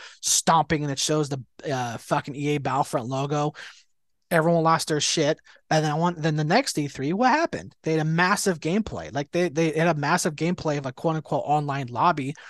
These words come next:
All the streamers, influencers, and game, and gamers were, like, playing online, and they cut to this screen of this person flying a jet, understandably crashing to a building two seconds later. Then they crash to this person sniping. They, they cut to this person playing a he-, then they,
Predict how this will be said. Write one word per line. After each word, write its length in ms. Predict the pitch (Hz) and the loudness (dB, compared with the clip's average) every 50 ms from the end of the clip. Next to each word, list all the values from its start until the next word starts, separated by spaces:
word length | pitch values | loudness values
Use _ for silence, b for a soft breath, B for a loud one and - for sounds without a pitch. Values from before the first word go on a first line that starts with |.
| B B B B B _ _ _ _ _ _ _ _ - | B B B B B _ _ _ _ _ _ _ _ -4
All 160 | 135 131 139 | -2 0 2
the 120 | 151 175 165 | 2 2 2
streamers, 420 | - - - 160 160 160 160 139 | 2 0 0 0 2 2 0 0
influencers, 400 | 147 151 160 - - 165 147 143 | 0 -2 -4 -2 -2 -2 -2 -2
and 140 | 143 139 135 | -4 -4 -4
game, 260 | 127 135 156 180 190 - | -4 -2 -2 -2 -2 -4
and 160 | 151 139 139 120 | -6 -8 -6 -4
gamers 500 | 127 147 180 185 156 127 123 123 - 127 | -4 -2 -2 -2 -2 -2 -4 -6 -6 -4
were, 80 | 131 | -4
like, 220 | 131 120 113 - - | -2 -2 -4 -6 -8
playing 400 | - - 165 156 156 156 151 147 | -6 -2 -2 0 0 0 0 -2
online, 480 | 151 147 139 143 151 160 165 165 151 | -2 -2 0 0 2 2 2 2 0
and 80 | 135 127 | -2 -4
they 80 | 127 | -8
cut 280 | - - - 175 156 - | -8 -4 -2 0 0 0
to 120 | - - 139 | -4 -6 -2
this 160 | 156 160 - | -2 0 2
screen 320 | - - - 165 165 165 | 0 0 0 0 0 0
of 140 | 156 143 127 | 0 -2 -2
this 160 | 143 143 - | -4 -6 -6
person 340 | - - 160 147 - - 139 | -4 -4 -4 -4 -4 -6 -8
flying 340 | - - 151 151 151 156 151 | -8 -4 -2 -2 0 0 -2
a 60 | 151 | -4
jet, 360 | 143 123 151 139 147 156 - B B B B B B _ - | -4 -4 -2 0 0 0 -2 B B B B B B _ 2
understandably 760 | 170 170 170 175 160 160 - - 156 151 165 165 160 170 160 | 4 4 4 2 0 0 2 2 2 2 2 2 2 2 0
crashing 500 | - - - 139 123 - - - 170 156 | 0 -2 -2 0 0 0 0 0 -2 -2
to 160 | - 180 170 | 0 0 0
a 20 | |
building 300 | 147 147 156 151 160 151 | 2 2 0 0 0 -2
two 120 | - 151 156 | -2 -2 -2
seconds 320 | - - 151 170 160 - | 0 0 -2 -2 -4 -4
later. 220 | 131 127 127 151 156 B B B B B - | -4 -4 -4 -6 -8 B B B B B -8
Then 80 | - 156 | -4 -2
they 100 | 170 160 | -2 -2
crash 300 | - - 180 165 165 - | 2 2 2 2 4 2
to 80 | 180 | 2
this 180 | 151 156 156 - | 2 2 0 0
person 360 | - - 160 151 - 180 165 | 0 0 0 0 -2 -4 -4
sniping. 400 | - - 147 143 139 - 165 165 | -4 -4 -4 -4 -4 -4 -4 -2
They, 180 | 160 147 139 - | -2 -4 -4 -4
they 140 | 143 147 135 | -4 -4 -4
cut 240 | - - 175 160 - | 0 0 0 0 0
to 80 | 139 | -2
this 160 | 143 151 - | -2 -2 -2
person 400 | - - 160 156 - - - 156 | -2 -2 -4 -4 -2 -4 -6 -6
playing 300 | - - 165 147 151 156 | -4 -4 -4 -4 -2 -2
a 60 | 160 151 | -4 -4
he-, 140 | - - - | -4 -6 -8
then 180 | 143 143 151 147 | -6 -4 -4 -2
they, 160 | 147 147 143 | -2 -4 -6